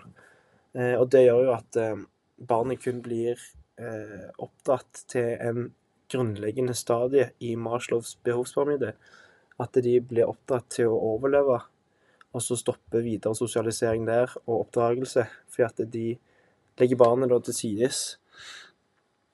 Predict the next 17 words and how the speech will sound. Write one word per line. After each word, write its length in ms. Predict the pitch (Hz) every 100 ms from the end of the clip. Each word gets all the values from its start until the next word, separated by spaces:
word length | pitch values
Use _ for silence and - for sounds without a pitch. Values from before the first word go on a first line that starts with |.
| _ - - -
Eh, 840 | 127 120 113 113 113 110 107 120
eller 220 | 120 120
at, 180 | 120 -
eh, 320 | 117 113 110
vi 140 | 113
har 100 | 120
jo 80 | 117
sagt 220 | 120 120
at, 260 | 113 _ -
eh, 280 | 110 110 113
tilknytningen 800 | - 131 127 139 - 147 120 110
vil 340 | - 123 120 120
kun, 460 | - 123 123 120
eh, 200 | 117 110 110
va-, 220 | 117 -
vare 440 | 120 123 101 113 120
til 300 | - 113